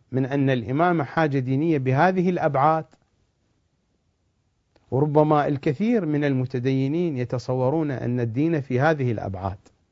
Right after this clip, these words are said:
لا أقول إن هذا التصور عن الدين إنه تصور خاطئ، لكنه تصور منقوص. هذا التصور عن الدين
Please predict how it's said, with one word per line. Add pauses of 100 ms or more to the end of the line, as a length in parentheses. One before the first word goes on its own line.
(3500)
لا
أقول
إن
هذا
التصور
عن
الدين (880)
إنه
تصور
خاطئ،
لكنه
تصور
منقوص. (1400)
هذا
التصور
عن
الدين